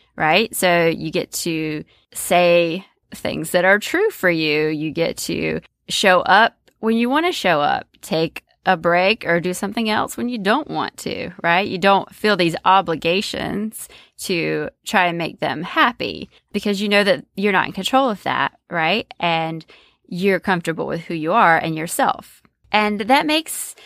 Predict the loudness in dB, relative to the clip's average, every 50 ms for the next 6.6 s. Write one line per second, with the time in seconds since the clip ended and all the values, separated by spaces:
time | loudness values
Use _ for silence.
0 | -20 _ _ 0 2 4 4 4 4 4 4 4 4 4 2 -2 0 0 0 0
1 | 0 -6 -14 _ _ _ _ -8 -8 -8 _ _ 0 0 0 0 0 -2 -2 -4
2 | -6 -8 -10 -12 -14 -14 -14 -14 -14 -14 -16 _ _ _ _ _ -6 -2 -2 -2
3 | 0 2 0 0 0 0 2 4 4 6 4 4 4 2 2 2 2 2 0 -2
4 | -4 -6 -8 -6 -6 -4 -6 -4 -4 -4 -4 -4 -4 -4 -4 -4 -4 -2 -2 -2
5 | -2 -6 _ _ _ _ -6 -4 -2 -2 -2 -2 -4 -6 -2 0 2 2 2 2
6 | -2 -4 -4 -2 -2 -2 -2 -2 -2 -6 -12 -18